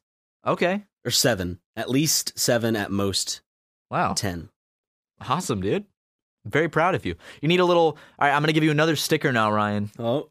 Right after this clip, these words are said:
Speaker 1: From the same sheet as the one that said good podcast conversation. This one
Speaker 2: Okay.
Speaker 1: says, good basketball shorts. All right?
Speaker 2: Okay.
Speaker 1: Here you go. Stick that right there.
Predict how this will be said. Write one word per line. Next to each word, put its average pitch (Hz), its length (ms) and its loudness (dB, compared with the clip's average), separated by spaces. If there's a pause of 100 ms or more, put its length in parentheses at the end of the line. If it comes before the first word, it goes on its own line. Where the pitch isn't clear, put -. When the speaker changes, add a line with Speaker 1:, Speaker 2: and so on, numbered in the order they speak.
(120)
Speaker 1:
From 139 160 0
the 123 80 0
same 147 240 2
sheet 143 460 0
as 113 180 0
the 123 80 0
one 123 140 2
that 117 100 -2
said 110 180 -2
good 120 200 0
podcast 123 520 -2
conversation. 101 600 -2
This 110 160 -2
one 135 120 0
Speaker 2:
Okay. 110 100 2
Speaker 1:
says, 117 320 0 (800)
good 123 460 0 (340)
basketball 110 600 -2
shorts. - 560 -10 (260)
All 95 60 -4
right? 107 280 -2
Speaker 2:
Okay. 143 300 -2
Speaker 1:
Here 123 80 0
you 131 120 2
go. 170 240 0 (100)
Stick - 320 -8
that 139 200 -2
right 135 280 -2
there. 170 300 0